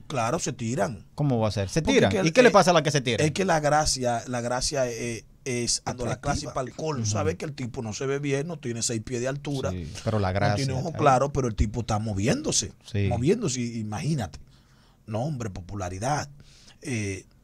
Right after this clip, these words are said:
Speaker 1: dos o tres pesitos moviéndose, el, el diablo ve todo eso.
Speaker 2: Ujú.
Speaker 1: Y además, en, no, no, no nos vamos a ir a, a los beneficios, va-, no, vamos a irnos al peso en el mundo espiritual.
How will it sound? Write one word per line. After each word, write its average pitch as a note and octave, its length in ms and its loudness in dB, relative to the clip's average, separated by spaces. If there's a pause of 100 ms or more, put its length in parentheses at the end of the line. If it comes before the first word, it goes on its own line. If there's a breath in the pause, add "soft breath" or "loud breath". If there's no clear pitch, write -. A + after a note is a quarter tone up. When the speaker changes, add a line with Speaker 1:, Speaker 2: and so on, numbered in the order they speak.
Speaker 1:
dos B2 280 -2
o C3 120 0
tres A#2+ 180 -2
pesitos A2 440 0
moviéndose, B2 580 0
el, A2+ 140 -8
el A#2+ 140 -4
diablo G#2+ 380 -4
ve G2 120 -4
todo F#2+ 340 -2
eso. - 380 2
Speaker 2:
Ujú. G2+ 400 -2
Speaker 1:
Y D3 60 4
además, C#3 560 0
en, A#2 220 -12 (100)
no, A#2 240 -2
no, B2+ 360 -2
no A#3 100 -12
nos D3+ 120 -2
vamos F3 300 -2
a B2+ 100 0
ir C#3 200 0
a, G#2 160 -6 (120)
a A#2+ 80 -2
los A2+ 140 -4
beneficios, A2 580 -6 (520 soft breath)
va-, - 100 -10
no, B2+ 200 -4
vamos B2 400 0
a C3+ 60 2
irnos C#3 240 -2
al G#2+ 120 -2
peso - 540 0 (160)
en A2 140 -4
el G2 100 -4
mundo C3+ 280 -4
espiritual. F2+ 500 -8